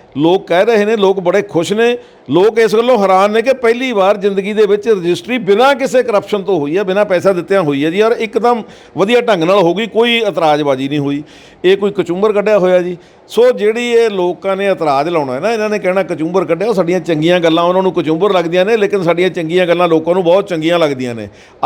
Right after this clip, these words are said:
ਅੱਜ ਲੋਕਾਂ ਦੇ ਵਿੱਚ ਇਹ ਵਿਸ਼ਵਾਸ ਬਣਿਆ ਕਿ ਆਮ ਆਦਮੀ ਪਾਰਟੀ ਇੱਕ ਬਹੁਤ ਵਧੀਆ ਰਾਜ ਕਰਨ ਵਾਲੀ ਪਾਰਟੀ ਹੈ। ਮੁੱਖ ਮੰਤਰੀ ਭਗਵੰਤ ਮਾਨ ਜਿਹੜੇ ਨੇ ਉਹ ਬੜੇ ਅੱਛੇ ਢੰਗ ਦੇ ਨਾਲ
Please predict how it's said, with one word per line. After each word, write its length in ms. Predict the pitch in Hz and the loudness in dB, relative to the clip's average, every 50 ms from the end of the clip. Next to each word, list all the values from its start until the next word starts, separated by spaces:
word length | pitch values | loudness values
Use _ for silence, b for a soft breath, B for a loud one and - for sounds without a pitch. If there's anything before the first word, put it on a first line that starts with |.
| 165 | 2
ਅੱਜ 140 | 185 190 208 | 2 2 2
ਲੋਕਾਂ 420 | 214 202 190 190 190 196 208 202 | 2 2 2 0 2 2 0 2
ਦੇ 120 | 202 208 196 | 4 4 2
ਵਿੱਚ 300 | 196 196 196 190 196 196 - | 2 0 -2 -4 -10 -6 -2
ਇਹ 200 | 180 190 196 202 | 0 2 2 2
ਵਿਸ਼ਵਾਸ 600 | 180 165 151 - - 139 135 139 156 185 202 165 | 0 -2 -6 -6 -6 -2 0 2 2 2 2 0
ਬਣਿਆ 300 | 202 175 170 165 170 175 | -2 -4 -2 -2 -2 -4
ਕਿ 140 | 180 160 190 | -4 -4 -4
ਆਮ 220 | 180 165 156 156 151 | -4 -4 -4 -4 -6
ਆਦਮੀ 240 | 151 147 160 165 | -6 -6 -6 -8
ਪਾਰਟੀ 440 | 156 - 147 135 135 131 - 160 160 | -8 -4 -2 -2 -2 -2 -2 -2 -2
ਇੱਕ 120 | 156 160 170 | -2 -2 -4
ਬਹੁਤ 320 | 139 123 139 160 165 156 | -4 -2 0 0 0 0
ਵਧੀਆ 340 | 143 139 143 156 160 156 135 | -2 -4 -2 0 0 0 0
ਰਾਜ 200 | 123 117 123 131 | 0 -2 -2 -4
ਕਰਨ 200 | 120 139 135 131 | -2 -4 -4 -2
ਵਾਲੀ 220 | 139 143 143 147 | -2 -4 -4 -2
ਪਾਰਟੀ 440 | 131 123 120 117 107 - 131 127 139 | -2 -2 -2 -2 -4 -4 -4 -2 -2
ਹੈ। 120 | 160 185 - B B B B B B B | -2 -2 -4 B B B B B B B
ਮੁੱਖ 220 | - 143 156 - 165 | -2 -2 -2 0 0
ਮੰਤਰੀ 300 | 165 170 160 165 180 180 | -2 0 0 2 0 0
ਭਗਵੰਤ 400 | 165 - 180 165 156 143 123 151 | 0 0 0 0 0 0 -2 -4
ਮਾਨ 260 | 147 139 135 143 143 | -4 -2 -2 -2 -2
ਜਿਹੜੇ 220 | 143 156 175 190 180 | -2 0 0 0 0
ਨੇ 220 | 156 143 135 131 131 B B B B B - | 0 -2 -4 -6 -10 B B B B B -2
ਉਹ 240 | 165 175 180 185 180 | 0 2 2 2 2
ਬੜੇ 320 | 156 123 147 151 170 175 165 | 0 -2 -2 0 2 2 0
ਅੱਛੇ 260 | 160 160 - 180 185 | 0 0 -2 -4 -4
ਢੰਗ 300 | 185 - 180 160 135 127 | -2 -2 -4 -2 -2 -2
ਦੇ 160 | 123 143 151 | -2 0 0
ਨਾਲ 280 | 160 165 170 180 196 | 2 2 0 0 0